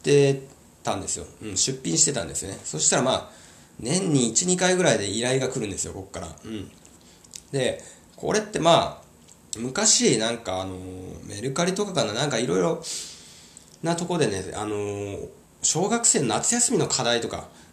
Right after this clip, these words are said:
えー、宿題とかをですね、売ってる、販売してる人が結構いて問題になったじゃないですか。まあ、これと同じことなんですけど、看護学生っていうのは宿題が多いんですよ。で、「宿題を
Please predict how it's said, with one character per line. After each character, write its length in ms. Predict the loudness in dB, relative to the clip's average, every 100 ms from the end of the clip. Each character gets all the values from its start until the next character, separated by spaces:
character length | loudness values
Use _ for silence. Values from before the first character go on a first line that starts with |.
| -8
え 680 | -2 0 2 2 2 0 -2
ー、 40 | -2
宿 260 | -2 0 4
題 200 | 4 4
と 80 |
か 120 | -2 -4
を 60 |
で 100 | -6
す 100 | -8
ね、 260 | -6 -8 -10 -14 -20 -20 -20 _ -18 -14 -8
売 60 |
っ 20 | -8
て 220 | 0 2
る、 120 | 2
販 240 | 2 4
売 160 | 4 4
し 100 | 6
て 80 | 4
る 80 | 4
人 140 | 0
が 80 | -2
結 180 | -2 -2
構 100 | -4
い 80 | -2
て 100 | -2
問 220 | 2 2
題 120 | 4
に 60 | 4
な 80 |
っ 80 | 4
た 100 | -2
じ 60 | -6
ゃ 40 |
な 60 | -8
い 40 |
で 60 | -10
す 80 | -12
か。 80 | -14 -20 -20 -20 -16
ま 80 | -14
あ、 20 |
こ 180 | -4 0
れ 420 | 4 4 4 2 0 -2
と 340 | 2 2 2
同 180 | 2 2
じ 100 | 2
こ 100 | -2
と 80 | -4
な 60 | -2
ん 20 |
で 40 |
す 60 | -4
け 60 |
ど、 120 | -4 -4
看 400 | -2 0 0 2
護 220 | 2 0 -2
学 200 | -4 0
生 120 | 0
っ 20 | 0
て 60 |
い 20 |
う 20 | -2
の 40 |
は 40 |
宿 180 | -2 0
題 120 | 4
が 140 | 4 6
多 140 | 4
い 40 | 2
ん 60 |
で 80 | 0
す 100 | -4
よ。 100 | -4 -14 -20 -8
で、 200 | 0 2
「宿 260 | 2 2 0
題 300 | 2 2 4
を 340 | 4 4 2